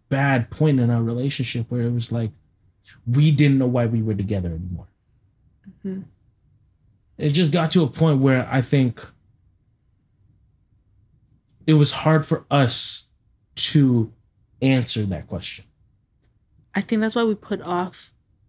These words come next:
Speaker 2: the question of, do we want to get married? Do we want to be together? Can we see if we can do this long term? You know, are we doing it for the right reasons for,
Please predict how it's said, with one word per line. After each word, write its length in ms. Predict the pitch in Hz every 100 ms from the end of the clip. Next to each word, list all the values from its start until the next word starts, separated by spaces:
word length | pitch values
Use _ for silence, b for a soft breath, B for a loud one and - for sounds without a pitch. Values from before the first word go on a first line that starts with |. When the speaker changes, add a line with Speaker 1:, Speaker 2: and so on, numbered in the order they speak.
| _ _ _ -
Speaker 2:
the 100 | 180
question 600 | - - 175 - 190 175
of, 240 | 165 160 _ _ _ _ _ _ _ _ _ _ _ _ _ _ _ _ _ _ _ _ 180 175
do 260 | 220 233
we 320 | 214 226 208 - -
want 560 | - 165 175 185 190 208
to 80 | 220
get 200 | 208 208
married? 440 | 220 208 208 196
Do 100 | 202
we 140 | 208 208
want 240 | 202 196
to 80 | 180
be 320 | - 175 180
together? 640 | 175 180 180 180 180 175 170 B B
Can 240 | - 240
we 100 | 233
see 800 | 226 - - - 247 262 262 262 - b b _
if 200 | 202 202
we 120 | 190
can 220 | 208 220 196
do 120 | 214
this 260 | 208 208 -
long 440 | 185 190 180 202 208
term? 540 | - 220 220 226 226 - B B
You 100 | 208
know, 240 | 202 202 - _ _ _ -
are 80 | 220
we 140 | 214
doing 240 | 208 240 240
it 120 | 220
for 160 | - 220
the 120 | 196
right 240 | 185 190
reasons 460 | 180 190 196 208 214
for, 460 | - 196 185 180